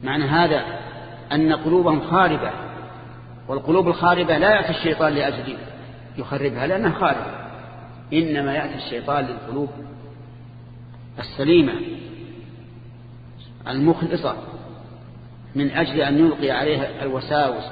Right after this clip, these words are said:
والشكوك. فدع هذه الوساوس والشكوك والتجئ إلى ربك وقل: "أعوذ بالله من الشيطان الرجيم، الله الأحد الصمد الذي لم يلد ولم يولد ولم يكن له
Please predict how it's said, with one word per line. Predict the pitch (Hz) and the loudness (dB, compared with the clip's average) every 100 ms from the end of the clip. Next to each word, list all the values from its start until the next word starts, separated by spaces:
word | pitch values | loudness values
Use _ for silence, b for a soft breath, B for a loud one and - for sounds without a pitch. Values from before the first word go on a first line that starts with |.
| - | -12
والشكوك. | - 127 - 175 185 - - - - - - - - - - - - - - | -10 -8 0 2 2 0 -10 -12 -14 -14 -16 -16 -18 -18 -18 -18 -18 -14 0
فدع | 160 165 139 147 | 2 4 4 4
هذه | 147 131 | 4 2
الوساوس | 127 120 135 120 110 | -2 -2 -2 -2 -6
والشكوك | 113 - - 165 180 - - - - - - 143 143 143 | -12 -10 0 2 2 -2 -14 -14 -16 -12 -2 -2 0 4
والتجئ | 165 151 139 143 135 | 4 4 0 2 0
إلى | 131 156 | 2 2
ربك | 147 185 - - - - - - - | 2 0 -2 -6 -14 -14 -16 -12 -6
وقل: | 135 160 | 0 2
"أعوذ | 147 147 131 | 2 2 0
بالله | 139 143 | 0 0
من | 139 | 0
الشيطان | 139 - 131 135 | -2 -4 -4 -4
الرجيم، | 123 120 131 170 185 - - - - - - - | -4 -4 4 4 4 -2 -10 -12 -14 -16 -12 -6
الله | 139 147 131 | 0 0 0
الأحد | 135 - 147 147 135 151 139 - | -2 -2 -2 -2 -2 -2 -4 -6
الصمد | - - 143 151 147 131 | -12 -4 0 0 -2 -6
الذي | 120 131 | -6 -4
لم | 131 151 151 | 0 2 2
يلد | 143 123 | 2 -2
ولم | 123 127 135 | -4 -2 0
يولد | 151 147 120 | 2 0 -2
ولم | 123 127 | -4 -4
يكن | 120 143 135 | -6 -6 -4
له | 131 | -2